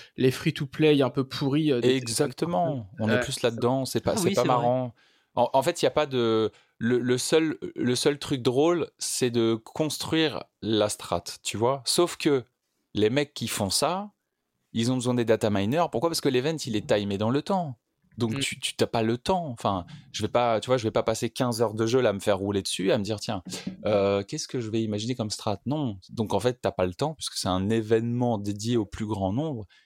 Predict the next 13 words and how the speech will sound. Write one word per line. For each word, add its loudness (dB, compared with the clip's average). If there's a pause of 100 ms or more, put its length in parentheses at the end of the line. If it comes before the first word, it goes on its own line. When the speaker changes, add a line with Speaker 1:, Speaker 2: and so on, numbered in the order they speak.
(240)
Speaker 2:
et 0
ils -2
font -4
des 0
trucs -8 (120)
extrêmement -2
durs. 0
C'est-à-dire -2
qu'il 0
y 2
a -4
aucun -2
enfant, -2